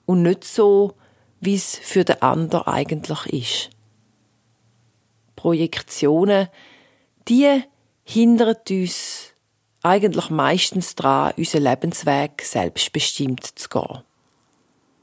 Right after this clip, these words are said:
Und es ist wichtig für uns alle, dass wir die Interpretationsgewalt über unser eigenes Leben haben. Nur wenn wir selber können unser Leben interpretieren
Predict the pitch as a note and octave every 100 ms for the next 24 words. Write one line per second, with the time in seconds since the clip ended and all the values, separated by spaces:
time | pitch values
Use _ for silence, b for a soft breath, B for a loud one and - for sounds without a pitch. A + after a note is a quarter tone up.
0 | _ _ _ - G3+ A#3 C4 B3 C4+ -
1 | - - - F#3 F3+ F3+ E3+ E4 G3+ B2
2 | - _ _ F3 - G3+ G3 F3+ F3 B
3 | B B B - G#3 - F3 F3 F3 E3
4 | - F#3 G3+ B3 - - G3 - - -
5 | - F3+ F3 E3 C3+ _ E3 D#3+ - D3
6 | E3+ F3 D#3 C3+ C#3+ E3+ C3+ - D#2 -
7 | b b b b b b b _ _ _
8 | _ _ G3 C4 C4+ A#3+ A3+ E3+ - -
9 | - F#3+ A#3 C#4 A3 C#3 - E3+ F3 F3
10 | E3+ E3+ F#3 G#3+ G#3 F#3 - - D#3+ -
11 | F3+ A#3+ A#3+ C3